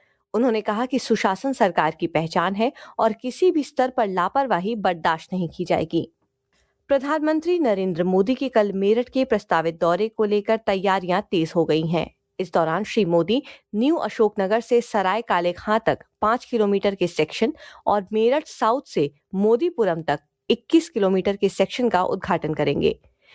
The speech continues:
इसके साथ ही संपूर्ण दिल्ली गाजियाबाद मेरठ नमो भारत कॉरिडोर जनता के लिए परिचालित हो जाएगा।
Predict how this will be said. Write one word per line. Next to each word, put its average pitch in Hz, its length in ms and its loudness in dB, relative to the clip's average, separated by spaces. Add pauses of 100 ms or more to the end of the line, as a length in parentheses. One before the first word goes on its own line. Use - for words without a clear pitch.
(180)
इसके - 220 0
साथ 262 300 2
ही 311 60 0
संपूर्ण 285 640 0 (120)
दिल्ली 226 380 0
गाजियाबाद 180 640 0
मेरठ 170 360 0 (180)
नमो 202 280 2
भारत 190 400 -2
कॉरिडोर 175 440 0
जनता 190 380 0
के 220 140 -4
लिए 185 120 0
परिचालित 170 720 0
हो 170 60 2
जाएगा। 135 380 0